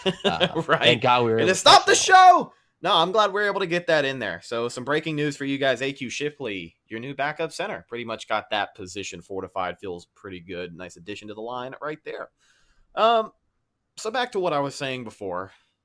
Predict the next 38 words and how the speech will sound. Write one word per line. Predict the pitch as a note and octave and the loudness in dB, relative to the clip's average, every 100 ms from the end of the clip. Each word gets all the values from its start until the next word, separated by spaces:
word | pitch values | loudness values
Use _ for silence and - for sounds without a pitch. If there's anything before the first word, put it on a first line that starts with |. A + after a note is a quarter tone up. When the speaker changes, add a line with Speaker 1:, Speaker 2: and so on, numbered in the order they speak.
| _ B2 | _ -16
Speaker 1:
Let | |
me | B2+ | -8
not | C3 B2 - _ _ _ _ _ _ - | -6 -6 -10 _ _ _ _ _ _ -14
hurry | D3 C#3 A#2+ | -8 -8 -8
too | - C#3 | -8 -10
quickly | C3+ A2+ G#2 G#2 | -8 -10 -10 -10
just | G#2 - | -12 -12
in | |
case | - A#2 | -10 -8
we | C3 C3 | -4 -4
have | B2 | -6
some | A#2 | -6
more | A#2+ B2 | -6 -6
breaking | A2+ A#2 G#2 | -8 -10 -14
news. | A2 A2+ G#2 - - - _ | -10 -10 -12 -18 -20 -20 _
Uh, | - D#3 | -2 -2
but | D3+ D#3 | 0 -4
something | A3 A#3 A3+ | -2 -2 -2
that | G3 D#3+ | -2 -2
we | C#3+ | -2
don't | D3 D3+ | -2 -4
really | D3+ D3+ C3+ | -2 -2 0
get | C#3 C#3+ | -2 -4
to | - | -8
do | A#2 B2+ B2+ A2+ | -10 -8 -6 -6
a | |
lot | G#2+ G#2+ F#2+ | -6 -6 -8
here | A#2 | -10
on | G#2 | -10
the | F#2+ | -10
show | - G#2+ G2 | -8 -8 -8
is | - | -10
toot | C3 A#2 | -10 -6
our | G#2 | -6
own | G2+ | -6
horn. | G2+ A2 G#2+ G2+ | -8 -8 -8 -8
And, | G#2+ G#2+ G#2 - | -12 -14 -14 -14
and | A2+ A2 | -14 -14